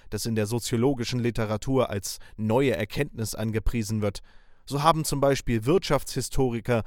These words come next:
schon lange, bevor es das Wort Globalisierung überhaupt gab, den Prozess der Herausbildung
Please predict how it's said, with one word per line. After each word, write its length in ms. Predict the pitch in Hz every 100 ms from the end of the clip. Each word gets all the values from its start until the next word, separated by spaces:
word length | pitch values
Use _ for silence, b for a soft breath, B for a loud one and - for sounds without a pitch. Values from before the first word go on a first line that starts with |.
| b -
schon 260 | 117 104
lange, 320 | 117 147 127
bevor 400 | 101 101 - 165
es 120 | 143 -
das 200 | 117 117
Wort 220 | 113 -
Globalisierung 760 | 117 110 107 110 107 131 120 104
überhaupt 460 | 113 107 104 -
gab, 300 | 135 131 - b b b -
den 100 | 135
Prozess 460 | - 135 160 156 -
der 120 | 120
Herausbildung 880 | 120 110 151 - - 131 123 120